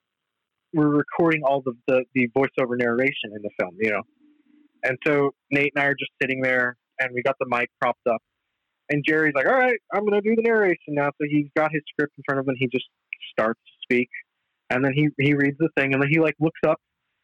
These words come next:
and she's being like, "All right, good, yeah, yeah." And Nate and I are like, "Wow, oh my God." He's like, "Okay, I'll carry on." And then he'll read the next thing, and then he looks up again, and we're like, "There's nothing to say, man. Just,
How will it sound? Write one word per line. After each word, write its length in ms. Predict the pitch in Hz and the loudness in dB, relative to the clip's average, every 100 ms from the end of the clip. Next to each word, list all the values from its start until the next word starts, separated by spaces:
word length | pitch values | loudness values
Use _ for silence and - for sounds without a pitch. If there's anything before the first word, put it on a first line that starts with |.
| _ _ _ 156 | _ _ _ -6
and 100 | 160 | -6
she's 80 | 160 - | -6 -2
being 140 | 160 | 0
like, 140 | 151 135 | 2 4
"All 40 | |
right, 140 | 160 156 151 | 2 0 0
good, 140 | 240 - - | -2 -2 -8
yeah, 80 | 220 - 208 | -8 -6 -6
yeah." 80 | 226 - | -4 -4
And 160 | 156 | -2
Nate 180 | 147 165 - | -2 -4 -2
and 80 | 156 | -2
I 40 | |
are 60 | 151 | -2
like, 80 | - _ - | -6 _ -8
"Wow, 60 | 381 - 960 - 807 - _ _ _ _ _ _ _ | -4 -4 -4 -6 -12 -18 _ _ _ _ _ _ _
oh 40 | |
my 340 | _ - - - | _ -18 -12 -12
God." 80 | - _ _ _ | -12 _ _ _
He's 80 | 127 156 | -6 0
like, 100 | 254 | 0
"Okay, 180 | 254 | 2
I'll 160 | 254 226 - 175 | 2 2 0 0
carry 180 | 226 | 0
on." 140 | 202 226 - | 0 -2 -4
And 80 | 143 | -2
then 60 | |
he'll 140 | 156 147 | 0 0
read 160 | 147 151 | 0 0
the 60 | |
next 240 | 151 151 - | -2 -2 -2
thing, 140 | 156 | -2
and 80 | 147 | -2
then 60 | 151 | -2
he 100 | 165 | -2
looks 200 | 170 - | -2 -2
up 80 | 185 | -2
again, 260 | 180 160 156 165 | -2 0 0 0
and 60 | |
we're 80 | 160 | 0
like, 260 | 160 156 - _ _ _ _ _ _ _ _ _ _ _ _ _ | 2 2 -2 _ _ _ _ _ _ _ _ _ _ _ _ _
"There's 120 | 165 156 | -2 0
nothing 260 | 226 233 | 2 2
to 60 | 196 - | 0 0
say, 160 | 214 214 | 0 0
man. 200 | 156 160 | -2 -2
Just, 140 | 175 | -6